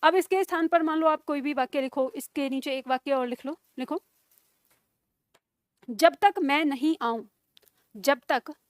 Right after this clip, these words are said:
मैं नहीं आऊं, जब तक मैं नहीं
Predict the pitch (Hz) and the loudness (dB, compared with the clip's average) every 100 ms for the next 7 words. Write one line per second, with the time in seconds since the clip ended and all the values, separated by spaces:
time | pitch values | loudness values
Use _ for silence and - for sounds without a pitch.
0 | _ _ - 247 277 311 339 _ - 233 | _ _ -8 -2 -2 -2 -6 _ -12 -10
1 | 233 277 320 - - 226 220 208 _ _ | -6 -4 -4 -6 -6 -4 -4 -10 _ _
2 | _ _ _ _ _ _ _ _ _ _ | _ _ _ _ _ _ _ _ _ _
3 | 240 254 247 - 285 381 - _ _ _ | -6 -4 -4 -4 -4 -6 -12 _ _ _
4 | _ _ _ 240 240 269 285 359 _ 240 | _ _ _ -10 -4 -2 -4 -8 _ -12
5 | 226 226 240 294 | -8 -6 -4 -6